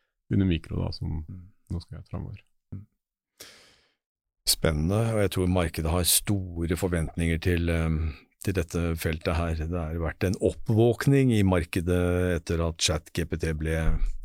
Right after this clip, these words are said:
Speaker 2: lansert, som vi er nødt til å forholde oss til som profesjonelle softwareutviklere.
Speaker 1: Ja, det var nok et lite sjokk da.
Speaker 2: Mm.
Speaker 1: For det var jo, det har jo vært snakket mye om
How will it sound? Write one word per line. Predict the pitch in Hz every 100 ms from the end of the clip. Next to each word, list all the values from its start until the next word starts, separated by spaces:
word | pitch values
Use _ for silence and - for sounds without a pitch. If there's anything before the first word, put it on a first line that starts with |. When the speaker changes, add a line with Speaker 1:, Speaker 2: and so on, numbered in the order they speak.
| - -
Speaker 2:
lansert, | 85 85 - 131 156
som | - 107 101 98 104 101 107
vi |
er | 139
nødt | 127 -
til | 90
å |
forholde | 82 87 78 76
oss | - - - - -
til | 90 82 90
som | - 85 82
profesjonelle | 85 80 82 82 80 76 85 85 - - - - - - - - -
softwareutviklere. | 90 - 85 85 87 80 87 107 - _ -
Speaker 1:
Ja, | 139
det | 165
var | 98
nok | 85 95
et |
lite | 143 190 117 110 110 107 107 107
sjokk | 104 160 - -
da. | 185 - -
Speaker 2:
Mm. | 95 82 - -
Speaker 1:
For | 127
det |
var | 117 104
jo, | 101
det | 107
har | 104 98
jo | 135
vært | 135
snakket | 127 107 98
mye | 104
om | 104 101